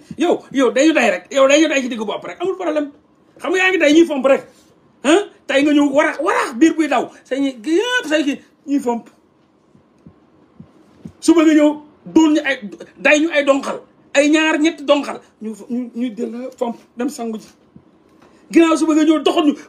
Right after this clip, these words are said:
praat xoolal, doxatu waxëñ. Ñu, ñu,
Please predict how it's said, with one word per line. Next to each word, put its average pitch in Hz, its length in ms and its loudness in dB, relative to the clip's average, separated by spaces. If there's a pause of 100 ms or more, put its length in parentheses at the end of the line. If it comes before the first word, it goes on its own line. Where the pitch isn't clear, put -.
praat 539 720 2 (800)
xoolal, 339 300 2 (140)
doxatu 330 360 2
waxëñ. 254 220 2 (840)
Ñu, 226 140 -2 (200)
ñu, 226 280 -4